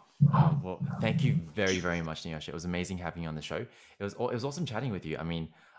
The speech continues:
um, it's always cool to connect with people in the industry, um, learn more about, like, how, like, your story. It's, it's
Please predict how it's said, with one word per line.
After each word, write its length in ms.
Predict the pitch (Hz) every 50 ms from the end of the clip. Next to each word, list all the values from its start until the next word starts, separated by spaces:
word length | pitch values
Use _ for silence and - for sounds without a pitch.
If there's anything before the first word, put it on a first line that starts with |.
| _ _
um, 120 | 87 90 90
it's 120 | 95 -
always 300 | - 110 110 120 123 117 -
cool 340 | - - 95 90 90 90
to 460 | 87 90 - - - 85 82 80 78 73
connect 320 | - - - 73 69 -
with 100 | 85 -
people 360 | 82 78 - 85 85 85 85
in 80 | 85 87
the 60 | 90
industry, 540 | - 87 82 82 - - 82 78 76 78 - - _ _ _ _ _ _ -
um, 340 | 85 82 80 80 80 82 82
learn 160 | 82 85 82
more 180 | 85 85 87
about, 280 | 82 82 73 67 - - _ _ _ _ _ _
like, 100 | - - - -
how, 260 | - - - 87 76 -
like, 120 | 78 78
your 80 | 82 80
story. 340 | - - - 85 82 80 76
It's, 140 | - - - -
it's 240 | 92 90 82 - -